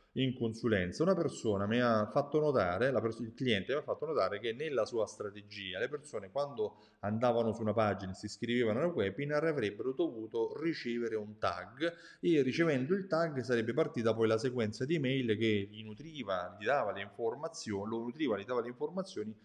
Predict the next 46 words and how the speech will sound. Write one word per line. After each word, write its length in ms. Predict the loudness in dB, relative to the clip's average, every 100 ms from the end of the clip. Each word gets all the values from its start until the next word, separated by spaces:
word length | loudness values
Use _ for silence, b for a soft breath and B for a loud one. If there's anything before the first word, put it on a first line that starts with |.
| b -4
prima 240 | 0 2
del 140 | 4 4
webinar 500 | 4 4 2 -2 -6
stesso. 600 | -8 -8 -8 -12 -14 _ b b b -12
Una 200 | -4 2
logica 600 | 2 2 2 2 0 0
o 80 | -2
una 160 | -2
strategia, 640 | -2 -4 -6 -6 0 0 0
secondo 360 | -2 -4 -2
me, 320 | 0 0 0 -4
azzeccatissima, 960 | -8 -8 -10 -8 -4 -4 -4 -8 -12
interessante. 840 | -6 -4 -4 -4 -4 -4 -6 -14 -14 b b
Però 220 | 6 6
dov'è 220 | 6 4
il 100 | 2
problema? 580 | -2 -4 -2 -4 -6 -8 -10 b
Che 160 | 0 2
ci 140 | 2
siamo 220 | 2 2
accorti 500 | 2 0 0 0 -2
di 100 | -4
un 160 | -2 -2
problema. 520 | -2 -2 -2 -2 -4
Ci 100 | -4
siamo 140 | -4 -2
accorti 260 | -2 -2
del 80 | -2
fatto 220 | -4 -4
che 80 | -4
il 160 | -4 -4
tag 320 | -6 -6 -6
non 140 | -4
era 160 | -2 -4
stato 240 | -4 -6
applicato. 600 | -6 -8 -6 -4 -6 -10 -14 -4
Il 140 | 0
lead 220 | 2 2
potrebbe 360 | 4 2 2 0
avere 260 | 0 0
disabilitato 560 | -4 -4 -4 0 0 0
i 80 | -4
cookies 600 | -8 -6 -8 -6 -10 -6
nel 160 | -6 -4
suo 140 | -4
browser. 520 | 0 0 0 -4 -6